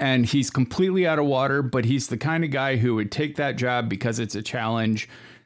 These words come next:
That and he wasn't sure what was going on in his marriage and wanted to get, but that, I, I, I, I digress. Um, he, he, he's the kind of guy who just says, "Yeah, that sounds like a challenge. Let's do it."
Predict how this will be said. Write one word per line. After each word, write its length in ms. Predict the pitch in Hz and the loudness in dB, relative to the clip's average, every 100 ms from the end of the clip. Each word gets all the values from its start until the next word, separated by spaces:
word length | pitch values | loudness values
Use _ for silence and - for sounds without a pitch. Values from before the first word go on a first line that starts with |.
| - | -8
That 240 | 110 156 151 | -2 -2 0
and 160 | 143 | 2
he 100 | 127 | 4
wasn't 300 | 131 123 120 | 4 2 0
sure 180 | - 123 | -2 0
what 140 | 113 | 0
was 160 | 101 101 | 0 -2
going 240 | 113 107 | -2 -2
on 100 | 101 | -2
in 80 | 92 | -2
his 140 | 101 135 | -4 -4
marriage 260 | 120 104 | -4 -2
and 80 | 101 | -4
wanted 160 | 101 - | -4 -6
to 80 | |
get, 120 | - 95 | -8 -8
but 300 | 151 143 139 | -6 -4 -4
that, 140 | 127 | -2
I, 500 | 110 104 - 104 101 - | -2 -2 -4 -6 -6 -6
I, 180 | 110 98 - | -6 -6 -6
I, 140 | 120 - | -6 -2
I 100 | 107 | -2
digress. 500 | 107 92 92 73 - - - - | -2 -4 -6 -8 -10 -18 -20 -10
Um, 440 | 143 127 110 104 - _ _ _ _ _ - | -2 0 2 0 -2 _ _ _ _ _ -8
he, 240 | 117 131 165 | -2 0 0
he, 720 | - - 120 143 139 127 123 - | -4 -2 2 2 2 0 -2 -4
he's 380 | 113 139 120 - | 0 0 0 -2
the 120 | 143 | -4
kind 240 | 143 156 160 | -2 0 0
of 60 | |
guy 120 | 151 | 0
who 100 | 151 147 | 2 2
just 520 | 160 151 - - - | 0 -2 -4 -8 -8
says, 420 | - 151 147 127 | -2 0 0 -2
"Yeah, 280 | 185 240 101 - | -2 0 -2 -2
that 220 | 120 147 | -4 -2
sounds 240 | - 156 | 0 0
like 80 | 113 | 0
a 80 | 113 | -2
challenge. 480 | - 107 113 123 - | -2 -2 0 -2 -2
Let's 300 | 131 - - | -6 -6 -4
do 200 | 160 123 | -2 0
it." 240 | 104 - | 0 -4